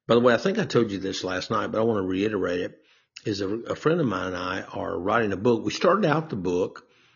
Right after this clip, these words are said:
start-, and it was called Dear President Trump, and it was about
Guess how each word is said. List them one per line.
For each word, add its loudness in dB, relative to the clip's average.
start-, -2
and 2
it 0
was -4
called -2
Dear 2
President -4
Trump, 0
and -8
it -8
was -10
about -4